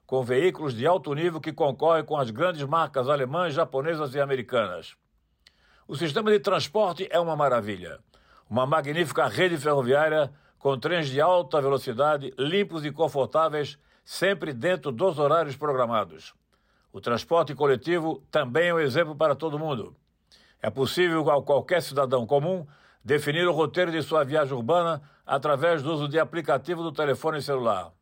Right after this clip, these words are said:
inclusive escolhendo o próprio roteiro. Os ônibus têm condições de cumprimento dos horários porque contam com uma linhas exclusivas nas principais avenidas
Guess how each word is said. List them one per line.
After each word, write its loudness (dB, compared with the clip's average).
inclusive -4
escolhendo -2
o -6
próprio 0
roteiro. 0
Os -2
ônibus 2
têm 2
condições 0
de -4
cumprimento -4
dos -2
horários 2
porque -2
contam 0
com 0
uma 2
linhas 0
exclusivas 0
nas 0
principais -2
avenidas 0